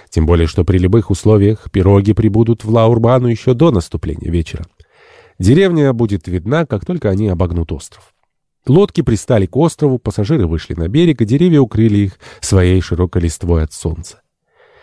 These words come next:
Как ни противился тому сержант Марсиаль, между пассажирами обеих пирог установились дружеские отношения. И это естественно, когда люди путешествуют вместе, да ещё в подобных условиях.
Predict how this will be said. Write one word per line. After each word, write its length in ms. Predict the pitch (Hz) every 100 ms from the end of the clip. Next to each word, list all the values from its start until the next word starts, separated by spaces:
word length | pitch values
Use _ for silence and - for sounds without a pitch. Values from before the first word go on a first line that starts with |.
| _ -
Как 300 | 98 104 107
ни 120 | 110
противился 680 | 98 95 - 107 107 101 113
тому 260 | 98 117
сержант 440 | 127 107 98 139 95
Марсиаль, 580 | 87 - - 131 160 127
между 320 | 165 139 135
пассажирами 580 | 139 143 135 151 135 131
обеих 360 | 120 123 113
пирог 420 | - 113 117 - - -
установились 560 | 123 - 113 110 104 90
дружеские 560 | 87 87 82 - -
отношения. 600 | 85 85 - - - 82 - _ - - _
И 80 | 175
это 140 | 180
естественно, 580 | 190 - - 226 - 98
когда 240 | 87 87 98
люди 280 | 185 135
путешествуют 840 | 107 104 104 - 180 - - - 90
вместе, 500 | 104 175 160 - 110
да 80 |
ещё 280 | 107 92 113
в 60 | -
подобных 460 | 104 107 92 92
условиях. 460 | 101 - 92 82